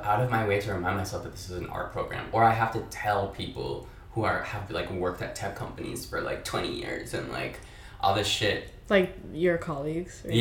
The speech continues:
Speaker 1: Yeah,
Speaker 2: peers in the
Speaker 1: yeah, like,
Speaker 2: program?
Speaker 1: students in my class and stuff, are
Speaker 2: Mm-hmm.
Speaker 1: like, "Oh, when I did this, when I did this technical thing, blah, blah, blah." I'm like,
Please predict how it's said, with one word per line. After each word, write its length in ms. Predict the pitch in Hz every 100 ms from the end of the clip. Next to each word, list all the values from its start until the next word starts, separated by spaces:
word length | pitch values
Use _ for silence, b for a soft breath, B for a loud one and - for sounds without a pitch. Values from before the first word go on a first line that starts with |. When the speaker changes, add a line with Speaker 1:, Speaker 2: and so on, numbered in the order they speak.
| 120
Speaker 1:
Yeah, 120 | -
Speaker 2:
peers 200 | 127 165
in 40 |
the 60 | 170
Speaker 1:
yeah, 120 | 113
like, 60 | 180
Speaker 2:
program? 160 | 202 214
Speaker 1:
students 400 | - 156 160 135
in 80 | 110
my 80 |
class 300 | 95 107 - 92
and 80 |
stuff, 220 | - - 95
are 40 |
Speaker 2:
Mm-hmm. 100 | 90
Speaker 1:
like, 220 | 90 87 - B B B B B
"Oh, 160 | 160 170
when 120 | 160
I 80 | 156
did 240 | 160 147
this, 340 | 156 151 139 -
when 120 | 135
I 60 | 160
did 120 | 160
this 160 | 160
technical 420 | - 156 160 139 135
thing, 360 | 135 139 139
blah, 180 | 139 139
blah, 120 | 139
blah." 260 | 131 135 131
I'm 140 | 123
like, 240 | 123 120